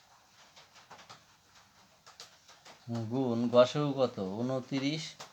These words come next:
সমান সমান একশো পঁয়তাল্লিশ গুণ দুইশো বত্রিশ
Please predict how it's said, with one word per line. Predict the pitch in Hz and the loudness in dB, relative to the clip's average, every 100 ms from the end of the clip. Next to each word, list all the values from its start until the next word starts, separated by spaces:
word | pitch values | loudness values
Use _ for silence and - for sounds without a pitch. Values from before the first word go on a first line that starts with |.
| - - - - | -20 -20 -20 -10
সমান | 123 123 127 120 | -2 -2 -2 -8
সমান | 135 131 131 123 | -8 -8 -2 -2
একশো | 113 - - 123 - | -2 -8 -12 -12 -4
পঁয়তাল্লিশ | 117 113 113 - 120 120 123 120 117 | 0 0 0 -4 -2 -2 -4 -4 -6
গুণ | 113 120 120 110 | -4 -2 -2 -4
দুইশো | 110 113 110 131 143 160 160 - - - - - - - - - - | -6 -8 -8 -6 -4 -4 -8 -18 -20 -20 -20 -20 -20 -20 -20 -20 -12
বত্রিশ | 110 117 117 - 127 123 135 147 | -4 -2 -4 -6 -4 -2 -2 -4